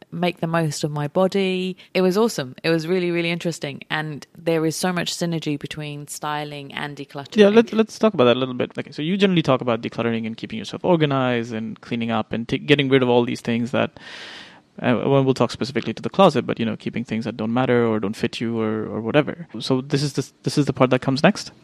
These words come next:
Speaker 1: It's, it's an extra layer, and it does help a lot of clients. So I've had clients that have decluttered a huge amount of their wardrobe and said to me, "Well, what do you think? What do I do now?" And I'll say, "Well,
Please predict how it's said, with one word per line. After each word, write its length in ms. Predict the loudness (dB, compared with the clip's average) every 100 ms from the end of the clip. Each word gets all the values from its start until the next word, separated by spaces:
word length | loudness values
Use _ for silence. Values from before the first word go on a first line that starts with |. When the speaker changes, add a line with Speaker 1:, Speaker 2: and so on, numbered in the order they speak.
| -10
Speaker 1:
It's, 160 | -6
it's 160 | -6 -4
an 120 | -2
extra 600 | -4 -4 -6 -4 -4 -4
layer, 560 | -6 -2 0 0 -2 -6
and 160 | -6 -8
it 140 | -2
does 240 | 0 0 0
help 260 | -2 -2
a 60 | -2
lot 140 | -4
of 60 | -6
clients. 380 | -10 -10 -10 -10
So 240 | -8 -6
I've 180 | -6 -8
had 320 | -10 -10 -12 -16 -20 _ _
clients 560 | -10 -8 -6 -8 -10 -8
that 180 | -6 -4
have 280 | -4 -6 -10 -20 -6
decluttered 800 | -4 -4 -6 -6 -6 -8 -8 -10 -20 -20 -8
a 60 | -6
huge 500 | -4 2 2 2 -2
amount 220 | -4 -6
of 60 |
their 140 | -6 -6
wardrobe 500 | -6 -6 -8 -10 -12 _ -8
and 160 | -8
said 220 | -6 -8 -8
to 120 | -8
me, 320 | -8 -8 -12 _ -12
"Well, 180 | -12 -14 _ _ _ -20 -20 _
what 180 | -6 -4
do 100 | -2
you 80 | -4
think? 380 | -2 -4 -4 -6
What 100 | -4
do 100 | -4
I 60 | -4
do 140 | -4
now?" 220 | -4 -4
And 100 | -6
I'll 80 | -8
say, 260 | -6 -8 -6
"Well, 280 | -8 -10